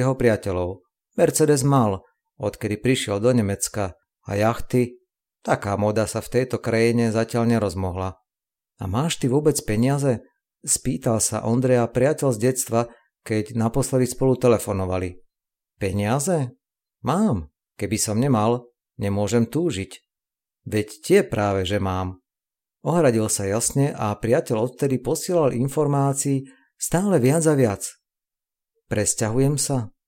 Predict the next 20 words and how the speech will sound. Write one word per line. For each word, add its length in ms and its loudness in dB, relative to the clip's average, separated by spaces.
Odídem 480 0
z 160 0
Nemecka? 560 -4
Začnem 540 0
doma 320 0
podnikať?“ 720 -2
Dával 320 2
otázky 480 -2
sám 320 0
sebe 440 -2
a 80 2
odpovede 480 6
prichádzali 560 2
takmer 340 2
bez 240 4
premýšľania. 880 0
„Presťahuj 560 0
sa 300 -2
a 200 -2
podnikaj. 800 2